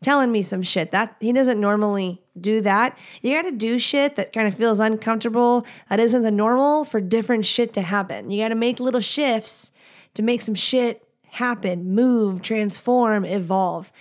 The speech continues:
Unless you want the same fucking boring thing and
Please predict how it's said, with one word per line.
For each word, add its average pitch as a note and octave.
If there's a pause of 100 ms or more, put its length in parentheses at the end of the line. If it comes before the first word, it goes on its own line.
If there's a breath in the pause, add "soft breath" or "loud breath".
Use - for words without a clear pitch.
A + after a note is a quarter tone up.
(280 loud breath)
Unless E4+
you A4
want C4+
the C#4
same G#3+
fucking G#3
boring G#3
thing G#3
and F#3